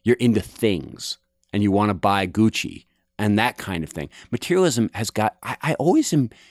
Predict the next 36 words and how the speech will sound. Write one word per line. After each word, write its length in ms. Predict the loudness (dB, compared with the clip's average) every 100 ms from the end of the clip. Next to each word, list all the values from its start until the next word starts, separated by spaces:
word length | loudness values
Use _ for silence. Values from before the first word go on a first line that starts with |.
| _ -6
choosing 580 | -2 0 2 2 2 0
identities 680 | -4 0 2 2 0 -2 -2
that 140 | -6
have 380 | -6 -8 -10 -8
bad 300 | -6 -4 -4
connotations. 840 | -4 -2 -2 0 -2 -2 -6 -8 -10 _ _ _ -8
Like 140 | -4 2
atheist, 460 | 2 2 -2 -2
I 40 | -6
had 180 | -2
to, 80 | -2 -6 -14 -14
"Ah, 180 | -8 -6
I 60 | -4
can't 220 | -4 -2
call 140 | 0
myself 260 | 0 0 0
an 80 | 2
atheist 340 | 2 0 -6
'cause 120 | -4
you 80 | 0
know 80 | 2
what 100 | 2
that 220 | 2 2
means." 300 | -4 -6 -10 -14 -20 -20 _
And, 400 | -2 0 0 2
uh, 280 | 0 -2 -4 -10 -2
now 180 | 2
I 60 | 2
feel 140 | 4
like 140 | 2 2
I 40 |
can't 240 | 0 -2 0
call 180 | 2
myself 360 | 2 2 0 2
a 40 |
materialist, 840 | 0 0 2 4 4 2 -6 -10 -12